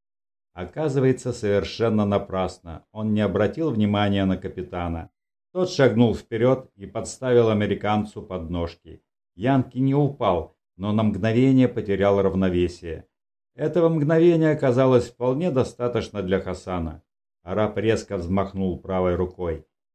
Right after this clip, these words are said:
Кинжал серебристой молнией промелькнул в воздухе и с омерзительным хрустом вошел американцу между лопаток. Янки дернулся, попытался обернуться,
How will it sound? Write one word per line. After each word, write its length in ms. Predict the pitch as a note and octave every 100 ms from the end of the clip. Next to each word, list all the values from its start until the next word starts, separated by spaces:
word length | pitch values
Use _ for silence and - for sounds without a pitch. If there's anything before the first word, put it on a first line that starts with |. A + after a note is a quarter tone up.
| _
Кинжал 360 | G#2+ G2 A2 G#2
серебристой 720 | - G2+ G2 F#2+ F#2+ - G2
молнией 520 | F#2 G2+ G2+ G#2 A2
промелькнул 720 | G#2+ - F#2 F#2 F2 F2+ G2 F#2
в 60 |
воздухе 680 | F2+ G2+ F2+ G2+ - G2 - _ _ -
и 40 |
с 120 | F#2
омерзительным 720 | B2 C3 B2 B2+ D#3 C#3 C3+ B2
хрустом 560 | B2 C#3+ C#3+ - C3
вошел 400 | A2 G2+ - G#2
американцу 720 | G2+ F#2+ F#2 F#2+ G#2 F#2+ -
между 340 | F#2+ F#2+ E2 F2+
лопаток. 640 | F2+ D#2 E2+ E2 D2 - _ _ _
Янки 540 | E2+ G#2 B2+ B2+ B2 A#2+
дернулся, 760 | A2 A2 G2+ F#2 D#2+ - D2 _ _ _
попытался 600 | G2+ G2 A#2 B2+ A#2+ - A2+
обернуться, 880 | G#2 G#2+ A#2+ C3 - B2 A#2 F#2+